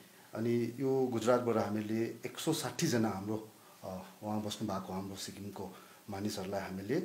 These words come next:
अ, वडोदराबाट, अ, अस्ति पन्ध्र तारिकको चार बजी एउटा ट्रेनमा उहाँहरूलाई हालेर हामीले लिने काम गरेको। तर उहाँ त्यो, त्यो ग्रुपमा चाहिँ हाम्रो, अ, अहिले यहाँ,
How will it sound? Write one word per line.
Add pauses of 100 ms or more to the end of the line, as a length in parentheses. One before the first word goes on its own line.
(320)
अ,
वडोदराबाट, (760)
अ, (640)
अस्ति
पन्ध्र
तारिकको
चार
बजी
एउटा
ट्रेनमा (580)
उहाँहरूलाई
हालेर
हामीले
लिने (240)
काम
गरेको। (580)
तर (240)
उहाँ
त्यो,
त्यो
ग्रुपमा
चाहिँ
हाम्रो,
अ, (220)
अहिले
यहाँ,